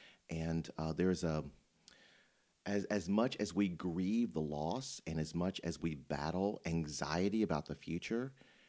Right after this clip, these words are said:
there's also this sense of, okay, something is happening here, something very good. And, uh, that word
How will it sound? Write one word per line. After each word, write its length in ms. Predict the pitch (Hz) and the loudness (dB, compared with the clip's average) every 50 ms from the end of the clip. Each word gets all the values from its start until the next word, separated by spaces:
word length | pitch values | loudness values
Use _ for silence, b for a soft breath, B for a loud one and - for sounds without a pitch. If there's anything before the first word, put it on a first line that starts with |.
| b b b | b b b
there's 220 | - 131 135 131 | -6 -6 -6 -6
also 400 | - - 117 120 135 135 - 123 | -6 -4 0 0 0 0 0 -2
this 200 | 104 101 95 90 | 0 0 0 0
sense 440 | - - - - 107 110 233 - - - | 0 -6 -2 0 2 2 0 -2 -4 -4
of, 380 | - 78 78 78 78 - - - - - _ _ _ _ _ _ _ _ _ _ _ _ _ _ _ _ _ _ _ _ - - _ - - | 0 2 2 2 2 0 -2 -8 -20 -20 _ _ _ _ _ _ _ _ _ _ _ _ _ _ _ _ _ _ _ _ -20 -20 _ -6 -6
okay, 280 | 85 - - 73 73 76 | -6 -4 -2 -2 -2 -2
something 760 | - - - - 98 98 107 107 107 - 101 98 95 92 - | -4 -6 -4 0 2 2 2 2 0 -2 -2 0 0 0 0
is 160 | 76 78 - | -2 -4 -4
happening 600 | - - - 76 78 - - 78 73 69 67 67 | -6 -10 -8 -8 -8 -6 -6 -6 -6 -4 -6 -8
here, 340 | 67 - - 67 64 - - | -10 -10 -10 -8 -8 -8 -10
something 480 | - - - 85 92 - - 80 78 76 67 67 - | -8 -2 -2 -2 -2 0 -2 -4 -4 -4 -6 -12 -6
very 300 | - 82 71 71 71 69 | -4 -4 -2 -2 -4 -6
good. 480 | 71 - 76 69 64 - - - - - - - | -6 -6 -6 -6 -6 -8 -8 -10 -12 -16 -16 -10
And, 360 | - 71 71 71 67 67 67 - B B B B B B B - | -6 -4 -4 -2 -4 -4 -6 -8 B B B B B B B -8
uh, 100 | 73 73 | -6 0
that 260 | 67 85 82 - - | 2 2 2 2 0
word 580 | 78 82 85 82 80 78 73 73 73 69 - | 2 4 4 4 4 4 2 0 -2 -4 -6